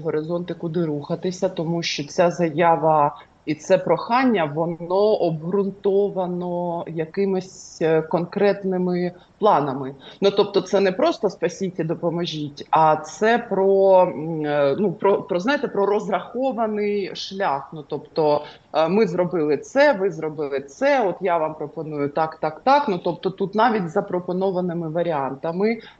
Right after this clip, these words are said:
Е, карта свідчить про партнерські відносини, ну, тобто, що його дійсно почули. І, в принципі, карта втілення і карта святкування,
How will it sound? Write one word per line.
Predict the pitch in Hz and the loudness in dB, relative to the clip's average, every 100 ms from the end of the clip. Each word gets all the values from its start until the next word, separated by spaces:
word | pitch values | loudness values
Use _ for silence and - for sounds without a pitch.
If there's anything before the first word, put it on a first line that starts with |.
| _ 156 | _ 0
Е, | 165 | 2
карта | 160 220 226 220 | 2 2 2 0
свідчить | 208 - 190 196 - 190 175 - - | -6 -6 -4 -4 -4 -6 -6 -8 -6
про | 185 180 180 175 | 0 4 6 4
партнерські | 175 185 202 160 139 - 175 | 4 0 0 -2 -2 -6 -8
відносини, | 175 185 214 220 220 208 | -4 0 0 0 0 0
ну, | 190 175 | 0 -2
тобто, | 190 180 160 | -4 -4 -4
що | - - 180 | -4 -2 0
його | 190 190 | 0 0
дійсно | 175 220 208 208 190 | -2 -4 -4 -6 -6
почули. | 190 180 - 160 143 143 175 262 - - _ - | -6 -6 -6 -6 -4 -2 -2 -2 -4 -20 _ -4
І, | 180 | -2
в | 170 | -2
принципі, | - 233 277 262 - | 0 2 2 -2 -4
карта | 208 185 185 | 2 2 2
втілення | 185 - 214 233 220 180 | -2 -2 -2 0 2 0
і | 160 | 0
карта | 180 170 147 | 0 0 -2
святкування, | - 180 170 - 170 202 233 208 | -2 -2 -2 -2 0 0 0 -2